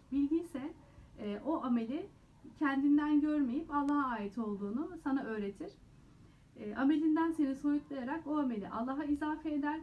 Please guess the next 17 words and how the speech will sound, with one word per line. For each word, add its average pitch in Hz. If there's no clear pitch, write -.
Böylece 247
senden 294
açığa 285
çıkan 190
itaat -
ve 233
ibadetlerin 233
hiçbiri 226
kendinden 254
olmadığını, 226
Allah'ın 311
yardımı 294
ve 285
desteğiyle 277
gerçekleştiğini 220
sana 311
öğretir. 240